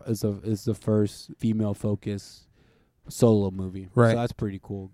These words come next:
Speaker 1: You
Speaker 2: Yeah,
Speaker 1: know.
Speaker 2: that is.
Speaker 1: Good
Speaker 2: uh,
Speaker 1: job, D C. Like, that's, you got a good point there.
Speaker 2: So then after, same year, we have Justice League Part One. And then, and this is kinda starts where I, is where I start having an issue with D C's, like, lineup. So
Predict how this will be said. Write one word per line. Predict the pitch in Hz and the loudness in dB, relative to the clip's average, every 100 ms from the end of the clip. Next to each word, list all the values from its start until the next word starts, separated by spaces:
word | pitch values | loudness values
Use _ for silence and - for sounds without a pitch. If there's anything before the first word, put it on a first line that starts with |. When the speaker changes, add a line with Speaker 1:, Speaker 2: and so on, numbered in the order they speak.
| - | -4
Speaker 1:
You | 127 | -2
Speaker 2:
Yeah, | 117 | 0
Speaker 1:
know. | |
Speaker 2:
that | 123 | 0
is. | 120 117 - - _ | 0 -4 -10 -20 _
Speaker 1:
Good | - 143 | 0 2
Speaker 2:
uh, | |
Speaker 1:
job, | 110 98 | 2 0
D | 107 98 | -12 -14
C. | - | -12
Like, | 107 101 | -12 -12
that's, | 101 - - | -14 -16 -14
you | 110 | -12
got | 104 | -12
a | 98 | -14
good | - _ - | -18 _ -14
point | 98 92 | -14 -14
there. | 98 95 _ _ _ _ - | -20 -20 _ _ _ _ -10
Speaker 2:
So | - | -2
then | 131 131 123 | 0 0 0
after, | 120 135 143 127 | -4 -2 -2 -2
same | 110 156 147 143 | -2 -2 0 2
year, | 131 | 2
we | 127 123 | 2 2
have | 123 117 | 0 0
Justice | 123 120 131 - | -2 -2 -4 -2
League | 139 131 | -2 0
Part | 139 143 | -2 0
One. | 131 107 - _ _ _ _ _ _ _ _ _ _ _ - | -4 -6 -8 _ _ _ _ _ _ _ _ _ _ _ -10
And | 120 | -6
then, | 120 117 - _ _ _ _ - | -4 -4 -8 _ _ _ _ 4
and | 127 123 | 6 6
this | 147 - | 2 -2
is | |
kinda | - 165 143 | -2 0 2
starts | - 123 113 | 2 0 4
where | 127 | 4
I, | 117 117 - _ - | 4 2 -6 _ -6
is | 113 117 | -6 -2
where | 120 113 | 0 0
I | |
start | - 113 107 | -2 -6 -4
having | 117 110 | -4 -6
an | 104 | -6
issue | 120 - 107 104 | -6 -2 -2 0
with | 107 - | -2 -4
D | 113 | -6
C's, | 107 117 107 - | -4 -6 -6 -6
like, | 104 98 _ _ _ _ _ 131 | -8 -8 _ _ _ _ _ -4
lineup. | 117 135 117 104 _ _ _ _ _ - | 0 0 -2 -4 _ _ _ _ _ -6
So | 135 117 | 0 0